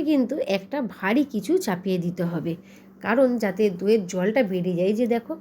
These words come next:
একটুখানি বেরিয়েছে, তো এটাতে তো হবে না, পুরো যতটা দইয়ের মধ্যে জল আছে সেই জলটা কিন্তু পুরোটাই বার করে দিতে হবে। আর সেই জন্য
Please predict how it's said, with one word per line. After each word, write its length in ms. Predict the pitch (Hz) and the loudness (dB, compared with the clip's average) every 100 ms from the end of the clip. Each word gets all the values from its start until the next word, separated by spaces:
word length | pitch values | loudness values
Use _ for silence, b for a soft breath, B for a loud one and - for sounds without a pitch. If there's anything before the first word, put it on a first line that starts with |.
| - 180 | -10 -12
একটুখানি 480 | 185 - - 214 208 | -10 -10 -4 0 2
বেরিয়েছে, 520 | 202 208 254 254 349 - B B B _ | 2 2 2 0 -4 -8 B B B _
তো 100 | 208 208 208 208 - - - | 0 2 4 4 2 -2 -2
এটাতে 400 | 214 247 254 262 262 | 2 4 2 2 2
তো 40 | 285 | 2
হবে 240 | 269 320 | 4 2
না, 120 | 349 240 180 - | 4 4 2 -4
পুরো 200 | 233 254 | 2 4
যতটা 400 | 220 196 254 294 | 4 4 4 4
দইয়ের 280 | 240 240 233 | 4 6 6
মধ্যে 260 | 226 214 208 180 | 4 0 -2 -2
জল 160 | 202 254 | 0 2
আছে 200 | 226 311 | 0 -4
সেই 300 | 320 - 196 175 | -10 -4 -4 -2
জলটা 360 | 175 170 226 269 | -2 0 0 -2
কিন্তু 340 | 262 220 190 370 B B B B | 0 -2 0 -4 B B B B
পুরোটাই 540 | - 240 262 254 196 269 | -4 4 6 6 4 2
বার 200 | 254 180 170 | 2 0 0
করে 160 | 170 156 | -4 -6
দিতে 200 | 156 165 | -6 -6
হবে। 260 | 160 156 165 B B - | -6 -6 -10 B B -12
আর 120 | 180 - | -10 -8
সেই 300 | - 190 254 | 0 2 4
জন্য 280 | 285 254 | 4 2